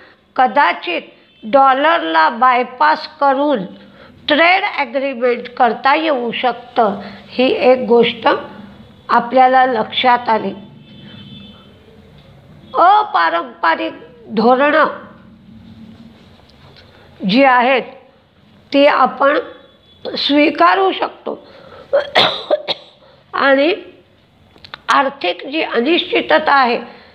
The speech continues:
त्याच्यावर वेगवेगळी धोरणं स्वीकारून विजयही मिळवू शकतो, हे आपल्या यावेळेला लक्षात आलं.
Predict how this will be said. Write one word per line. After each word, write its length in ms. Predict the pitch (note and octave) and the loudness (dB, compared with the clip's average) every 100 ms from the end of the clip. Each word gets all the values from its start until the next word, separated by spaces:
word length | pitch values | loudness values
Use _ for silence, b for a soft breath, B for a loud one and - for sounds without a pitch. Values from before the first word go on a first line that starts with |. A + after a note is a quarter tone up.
| B - | B -2
त्याच्यावर 520 | C4+ B3+ C#4+ C#4+ C4 A#3 - - _ - | 0 0 0 0 0 -4 -12 -20 _ -10
वेगवेगळी 920 | - B3+ D#4+ F#4 F4+ F#4 F4+ E4+ E4+ | -6 0 2 2 2 0 0 -2 -4
धोरणं 500 | A#3+ A#3+ C4 C#4+ C#4 | -2 -2 -2 0 0
स्वीकारून 720 | - C4 C#4 C#4 F4 E4 C4 G#3 B B B B | -2 -2 -2 2 0 2 -2 -6 B B B B
विजयही 920 | A#3 C#4+ B3 C#4 C#4 C4 A#3+ A3 C4+ | 2 2 4 4 4 2 2 0 0
मिळवू 440 | C#4+ A3+ A#3 B3 C#4 | 0 0 2 2 -2
शकतो, 500 | - - - - - - - _ _ _ _ _ _ - - - | -4 -10 -12 -14 -14 -20 -20 _ _ _ _ _ _ -20 -20 -12
हे 180 | - C#4 | 0 4
आपल्या 460 | C4+ A#3+ A#3 C4+ C#5+ - B B B - | 4 2 0 0 0 -6 B B B -2
यावेळेला 600 | C#4 C#4 D4+ D#4+ D4+ D#4 | 0 2 2 0 2 0
लक्षात 520 | C4+ C4 - A3 - | 0 -4 -4 -4 -4
आलं. 160 | A3 | -6